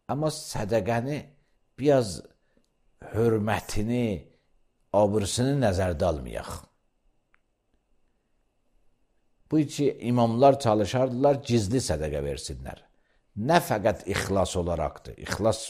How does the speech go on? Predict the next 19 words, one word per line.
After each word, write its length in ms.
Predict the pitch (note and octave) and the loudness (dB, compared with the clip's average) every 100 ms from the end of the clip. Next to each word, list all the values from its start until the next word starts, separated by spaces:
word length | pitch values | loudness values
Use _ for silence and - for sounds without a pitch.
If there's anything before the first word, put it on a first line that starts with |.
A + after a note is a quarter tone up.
| - | -14
fəqət 380 | - F#2 F#2 - - | -8 -6 -6 -8 -8
bəhsi 320 | E2 - G#2+ | -6 -6 -6
də 120 | A#2+ G#2 | -4 -4
idi. 280 | B1 - D#2 - _ _ _ | -6 -12 -18 -20 _ _ _
O 140 | - F#3+ | 0 0
insanın 480 | D#3 C#3 C#3 D#3+ F3 | 0 -4 -4 -2 2
da 80 | |
abırısı 400 | D3 G#2+ G2 - | 4 4 0 -4
sa-, 160 | G2+ - - | -8 -8 -4
qorulsun. 500 | D2+ D2+ - C#2+ C2 - _ _ _ _ _ _ _ _ - | -4 -4 -6 -12 -12 -16 _ _ _ _ _ _ _ _ -4
Cəmaat 380 | D3 D#3 E3+ C3 | 2 4 4 2
lüzumu 280 | C3+ C3+ D#3+ | 0 2 2
yoxdur 340 | G3+ - A#2+ | 0 0 -2
bilsin 380 | A2 F2 A2 G2+ | 0 -2 -4 -4
ki, 180 | - G2 E2+ - _ | -2 -4 -4 -12 _
ona 240 | A2+ A2+ G#2+ | -4 -2 -2
kömək 380 | - F#2+ F#2 | -2 0 0
olundu. 400 | E2 D2+ C#2+ C2+ C#2 _ _ _ _ _ _ _ _ - - | 0 -2 -4 -6 -8 _ _ _ _ _ _ _ _ -20 -4
Bir, 340 | A#2 C3 D3 | 2 4 2